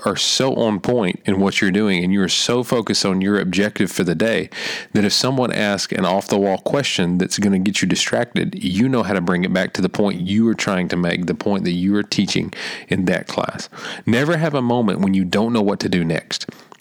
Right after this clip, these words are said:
Prepare more material. An active mind is a great asset. So think about engaging your students in a way so that they are thinking with you. You're leading them down the path to think about the objective you are presenting.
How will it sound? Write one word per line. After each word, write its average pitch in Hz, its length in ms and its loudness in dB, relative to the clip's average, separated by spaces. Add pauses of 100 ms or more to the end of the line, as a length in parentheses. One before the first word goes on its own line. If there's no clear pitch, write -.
(220)
Prepare 139 400 0
more 135 220 2
material. 92 600 0 (360)
An 104 200 -2
active 131 320 0
mind 104 360 2
is 92 160 0
a 98 60 0
great 90 360 0
asset. 85 440 -2
So - 140 0
think 117 280 -2
about 117 440 0 (640)
engaging 110 640 2
your 135 100 2
students 110 440 0
in 113 80 2
a 104 60 4
way 101 340 2
so - 180 0
that 87 220 -2
they 113 180 0
are 120 120 0
thinking 104 500 -2
with 98 220 2
you. 82 100 -2
You're 92 220 2
leading 120 420 2
them 120 180 2
down 107 300 2
the 113 60 0
path 90 640 -2
to 104 100 0
think - 280 -2
about 104 260 0
the 98 100 2
objective 90 640 0
you 98 340 2
are 98 60 2
presenting. 85 480 -2